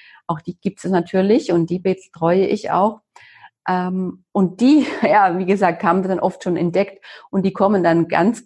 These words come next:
explizit oft mit dem Wunsch, „Ja, ich habe gemerkt, ich, in der Vergangenheit habe ich mich zu wenig um mich selbst gekümmert. Ich habe immer die anderen, das Außen, die Arbeit,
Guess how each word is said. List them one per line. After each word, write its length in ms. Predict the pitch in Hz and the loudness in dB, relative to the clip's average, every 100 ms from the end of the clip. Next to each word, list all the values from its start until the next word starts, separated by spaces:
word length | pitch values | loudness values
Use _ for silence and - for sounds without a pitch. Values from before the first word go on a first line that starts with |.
| - | -6
explizit 600 | - - 180 175 214 214 | -6 -6 -10 -4 -4 -2
oft 200 | 175 - | -2 -2
mit 120 | 170 | -4
dem 160 | 160 156 | -2 0
Wunsch, 300 | 165 165 165 | 0 0 -2
„Ja, 260 | 151 143 - | 0 0 -2
ich 140 | - | -6
habe 120 | 160 - _ | -8 -8 _
gemerkt, 400 | 165 160 170 170 | -2 0 0 -2
ich, 260 | 190 - - | -6 -8 -8
in 100 | 175 | -4
der 100 | 165 | -2
Vergangenheit 720 | 170 170 - 196 220 170 175 - - - - | -4 -2 0 0 2 0 0 -8 -20 -20 -6
habe 220 | 170 180 | -4 -2
ich 100 | 170 | -2
mich 280 | 165 160 - | -2 -2 -4
zu 240 | 254 226 | -2 0
wenig 360 | 185 190 196 - | 2 2 0 -2
um 100 | 170 | -2
mich 180 | 160 - | -2 -2
selbst 380 | 147 156 - | -2 -2 -8
gekümmert. 540 | _ - 214 220 226 226 _ | _ -4 -2 0 -2 -6 _
Ich 60 | 202 | -8
habe 120 | - | -4
immer 220 | 233 233 | 0 0
die 160 | 220 196 | 0 -2
anderen, 1000 | 151 208 226 214 202 208 208 208 202 190 | 0 2 2 2 0 0 0 0 -2 -4
das 220 | 165 170 | -6 -6
Außen, 680 | - 165 208 214 196 196 190 | -4 0 0 0 -2 -2 -2
die 140 | 180 175 | -2 -2
Arbeit, 880 | 156 190 196 185 175 180 185 185 | 0 0 0 0 0 0 -2 -4